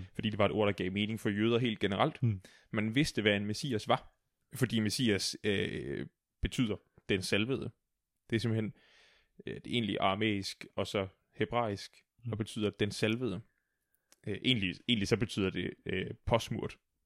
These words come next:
Speaker 2: Aha.
Speaker 1: Øhm, eller, øh, det, på græsk for eksempel, der hedder det Kristus,
Speaker 2: Mm.
Speaker 1: og det er et, et, øh, adjektiv,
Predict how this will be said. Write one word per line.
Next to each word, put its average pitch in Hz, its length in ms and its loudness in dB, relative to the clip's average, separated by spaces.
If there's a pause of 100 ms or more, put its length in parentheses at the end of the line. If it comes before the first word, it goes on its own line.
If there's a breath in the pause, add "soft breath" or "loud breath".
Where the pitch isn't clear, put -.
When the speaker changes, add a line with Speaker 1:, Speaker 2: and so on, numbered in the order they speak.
(680)
Speaker 2:
Aha. 110 200 2 (460)
Speaker 1:
Øhm, - 840 -6
eller, 90 300 -4 (160)
øh, 95 180 -2 (320)
det, - 200 -8 (500)
på 113 60 6
græsk - 320 0
for - 80 2
eksempel, 98 320 0
der 101 60 2
hedder 98 140 2
det - 120 -6
Kristus, - 480 -2 (160)
Speaker 2:
Mm. 104 240 0
Speaker 1:
og 104 120 -2
det 107 180 4
er 98 60 2
et, - 180 -8
et, 101 300 -2
øh, 95 220 0
adjektiv, 143 380 2